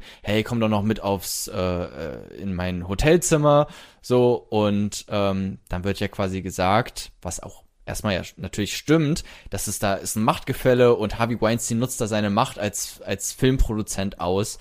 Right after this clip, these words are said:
bei diesen Schauspielern, die natürlich unbedingt diese Rolle haben wollen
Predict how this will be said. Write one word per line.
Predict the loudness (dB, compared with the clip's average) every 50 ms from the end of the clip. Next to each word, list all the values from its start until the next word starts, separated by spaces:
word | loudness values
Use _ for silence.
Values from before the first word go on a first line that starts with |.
| -16 -20 -20 -20 -20 _ _
bei | -2 0 0
diesen | 0 -2 -2 -4
Schauspielern, | -2 2 2 4 4 2 0 -2 -4 -4 -4 -4
die | -2 -2 -2
natürlich | -2 -2 0 0 0 0 -2 -2 -2
unbedingt | -2 0 0 0 0 -2 -2 -2 -2 0 0 -2 -4 -6 -8 -8 -8
diese | -4 -4 -2
Rolle | 0 4 4 4 4 2 0 -2
haben | -2 -2 -2 -2 -4
wollen | -4 -4 -2 -2 0 -2 -2